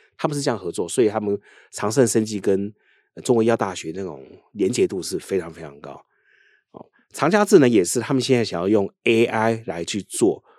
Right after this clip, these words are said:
数位医疗。他们其实这个当初这整个技术也是从中国医药大学附设医院技术移转过来的。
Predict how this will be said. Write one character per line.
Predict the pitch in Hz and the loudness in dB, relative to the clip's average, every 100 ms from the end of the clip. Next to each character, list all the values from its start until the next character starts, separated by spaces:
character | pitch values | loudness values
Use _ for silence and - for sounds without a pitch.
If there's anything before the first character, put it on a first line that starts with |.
| _ _ | _ _
数 | - 135 | 0 4
位 | 107 | 4
医 | 101 101 | 4 0
疗。 | 87 67 - _ - _ | -2 -6 -20 _ -20 _
他 | - 151 | -4 -2
们 | |
其 | 135 - 107 | 0 -2 -2
实 | 110 | -2
这 | 110 | 0
个 | 110 101 95 | 2 2 0
当 | - 117 | -6 -4
初 | - 107 101 | -4 -2 -2
这 | 98 95 | 0 -4
整 | 90 | -4
个 | 80 | -8
技 | 92 - | -6 -4
术 | 101 104 | -2 -2
也 | 85 71 | -2 -6
是 | - | -6
从 | 98 78 69 - _ | -8 -10 -12 -16 _
中 | - 110 | 0 2
国 | 98 | 2
医 | 95 | 0
药 | 95 | -2
大 | 98 90 | -2 -6
学 | 76 76 67 | -8 -14 -14
附 | - 104 | -6 -4
设 | - 95 | 0 -2
医 | 90 92 | -2 -4
院 | 95 85 _ - - - | -2 -4 _ -20 -12 -2
技 | 165 | 0
术 | 131 135 | 2 2
移 | 87 98 | 2 0
转 | 110 71 - | -4 -6 -6
过 | 95 | -8
来 | 78 73 | -8 -12
的。 | - - | -18 -20